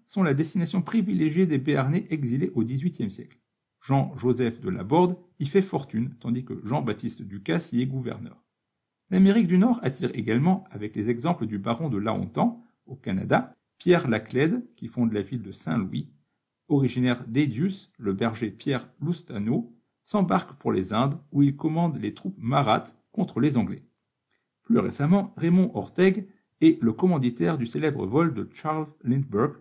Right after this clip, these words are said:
au-dessus de l'Atlantique. Une note précise,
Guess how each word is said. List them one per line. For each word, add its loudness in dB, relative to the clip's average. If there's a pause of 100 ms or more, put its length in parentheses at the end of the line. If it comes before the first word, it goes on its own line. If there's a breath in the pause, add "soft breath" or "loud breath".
(120)
au-dessus -2
de 0
l'Atlantique. -6 (920)
Une -2
note -12
précise, -2